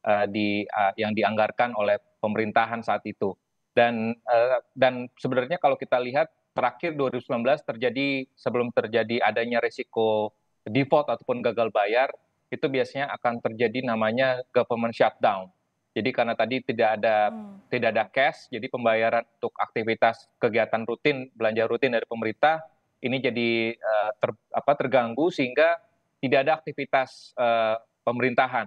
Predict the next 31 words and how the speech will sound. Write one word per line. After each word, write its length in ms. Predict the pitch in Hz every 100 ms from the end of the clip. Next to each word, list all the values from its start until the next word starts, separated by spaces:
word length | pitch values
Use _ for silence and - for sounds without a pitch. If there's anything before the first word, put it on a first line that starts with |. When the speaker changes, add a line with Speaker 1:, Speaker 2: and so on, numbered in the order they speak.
| -
Speaker 1:
ya, 160 | 107
terjadinya 480 | 113 - 110 110 123
government 400 | 117 120 - 120
shutdown. 480 | - 110 - 107 98 - _ _ _ _ -
Eh, 200 | 117 117
tapi 480 | 127 127 196 202 - -
kalau 240 | 139 135
kita 240 | 135 139
melihat 240 | 135 135 165 135
dalam 160 | 127
sejarahnya, 720 | 127 123 120 117 113 160 175 170 _ _ _
sekalipun 560 | - - 135 147 185
tadi 160 | 147 135
terjadi 480 | - 123 127 131 131
beberapa 320 | - 123 117
kali, 480 | - 117 123 123 117
eh, 260 | - 113 107
government 400 | 110 120 120 120
shutdown 480 | 127 - 131 123 120
dan 80 | 110
juga 160 | 110 120
tadi 240 | 110 113
ada 240 | 113 110 110
risiko, 640 | 113 120 - 120 113 110 _ _ _
eh, 160 | 113 110
default 400 | 120 123 117 - -
ataupun 320 | 110 - 117
gagal 320 | 113 113 113
bayar 320 | 113 117 110
yang 80 | 107
meningkat, 400 | 156 - 120